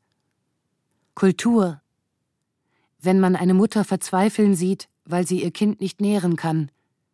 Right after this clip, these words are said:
Keine Milch. Es kann sich keiner eine Vorstellung machen,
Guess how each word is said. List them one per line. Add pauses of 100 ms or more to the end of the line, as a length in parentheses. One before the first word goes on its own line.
(440)
Keine
Milch. (1200)
Es
kann
sich
keiner
eine
Vorstellung
machen,